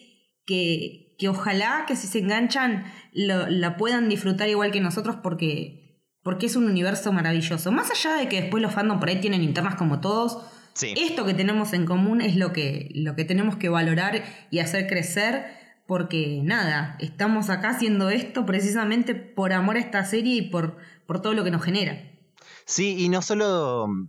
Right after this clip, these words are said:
Speaker 2: eh, que me parece para, para ir también llevando a este, a este lado la charla, eh, no solo lo estamos haciendo por el amor también que tenemos por esta serie, eh, pasa mucho que cuando Doctor Who te gu-, cuando Doctor Who te gusta, en la mayoría de los casos lo amás.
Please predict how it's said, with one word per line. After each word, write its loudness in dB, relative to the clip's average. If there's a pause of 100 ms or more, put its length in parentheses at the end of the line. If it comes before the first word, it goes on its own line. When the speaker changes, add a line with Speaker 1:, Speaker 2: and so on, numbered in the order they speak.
(180)
Speaker 2:
eh, -14
que -6
me -6
parece -4
para, -4
para -2
ir -2
también -2
llevando -2
a -4
este, -2
a -6
este -8
lado -2
la -4
charla, -4 (360)
eh, 0 (160)
no -2
solo -2
lo 2
estamos -4
haciendo -2
por -2
el -2
amor -2 (100)
también -6
que -6
tenemos -4
por -4
esta -6
serie, -4 (260)
eh, -2 (540)
pasa -6
mucho 0
que -8
cuando 0
Doctor -4
Who 2 (200)
te -4
gu-, -6 (180)
cuando 0
Doctor 0
Who -2
te -2
gusta, -2
en -2
la -4
mayoría -2
de 0
los -2
casos -4
lo 2
amás. -6